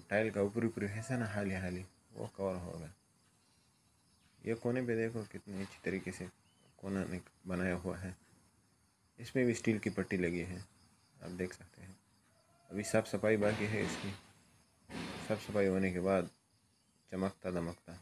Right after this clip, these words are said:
नज़र आएगा। लाइट के अभी बटन भी नहीं पूरी तरीके से लगाए हैं दीवार में।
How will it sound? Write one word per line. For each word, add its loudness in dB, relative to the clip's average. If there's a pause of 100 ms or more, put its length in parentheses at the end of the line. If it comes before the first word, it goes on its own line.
(140)
नज़र -4
आएगा। -6 (680)
लाइट 4
के 2 (400)
अभी 2
बटन 4
भी 4
नहीं 4
पूरी -2 (400)
तरीके 0
से -2
लगाए 2
हैं -8 (180)
दीवार -4
में। -12